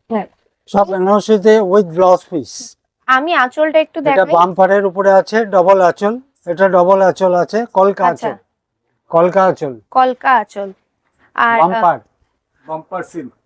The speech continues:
Speaker 2: এটা পিওর
Speaker 1: ব্লাউজ
Speaker 2: বাম্পার
Speaker 1: পিসটা?
Speaker 2: সিল্কের উপরে আছে।
Speaker 1: with বিপি রয়েছে।
Speaker 2: all over বুটি। এর মধ্যে কালার আছে, কালার ভ্যারাইটিস পাবেন, বহু কালার পাবেন।
Speaker 1: আচ্ছা।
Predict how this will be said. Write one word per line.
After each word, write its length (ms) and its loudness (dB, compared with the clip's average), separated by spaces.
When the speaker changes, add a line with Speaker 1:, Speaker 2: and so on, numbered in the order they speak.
Speaker 2:
এটা 20 -12
পিওর 200 0
Speaker 1:
ব্লাউজ 340 2
Speaker 2:
বাম্পার 340 2
Speaker 1:
পিসটা? 140 0
Speaker 2:
সিল্কের 300 -2
উপরে 240 -4
আছে। 260 -4
Speaker 1:
with 180 0
বিপি 360 -2
রয়েছে। 440 2
Speaker 2:
all 260 4
over 180 2
বুটি। 360 -6
এর 100 -6
মধ্যে 240 2
কালার 340 0
আছে, 260 0
কালার 320 0
ভ্যারাইটিস 400 0
পাবেন, 320 -4
বহু 240 0
কালার 300 -2
পাবেন। 320 -2
Speaker 1:
আচ্ছা। 340 -6